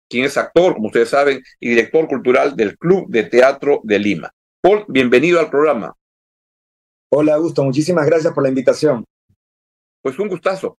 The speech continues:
Speaker 1: ¿Dónde estás? Don-? Mira, yo te veo que estás en un lugar y quiero que me lo, me lo muestres, pero, eh, ahora estaba recordando, yo en el año,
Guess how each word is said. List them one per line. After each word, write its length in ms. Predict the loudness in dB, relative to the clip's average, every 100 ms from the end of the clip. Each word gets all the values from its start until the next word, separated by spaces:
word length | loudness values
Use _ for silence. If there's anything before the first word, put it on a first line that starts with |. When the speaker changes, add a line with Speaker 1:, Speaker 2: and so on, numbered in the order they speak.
| _
Speaker 1:
¿Dónde 300 | -2 -2 -2
estás? 260 | -2 -2 0
Don-? 200 | 0 0
Mira, 220 | 0 0
yo 280 | 2 2 0 -6 -6
te 120 | 0 2
veo 220 | 2 2
que 80 | 0
estás 180 | -2 0
en 60 |
un 60 | 0
lugar 240 | 0 2
y 80 | 0
quiero 200 | -2 -2
que 80 | -2
me 100 | 0
lo, 140 | 0
me 120 | 0 0
lo 120 | 2
muestres, 340 | 0 0 -2
pero, 280 | 0 0 0 -6 -20 _ 2
eh, 300 | 2 2 0
ahora 200 | 0 2
estaba 360 | 2 2 2 0
recordando, 800 | -2 -2 0 0 -2 0 -2 -2 _ _
yo 220 | 0 0
en 80 | 2
el 120 | 0
año, 380 | 0 0 -2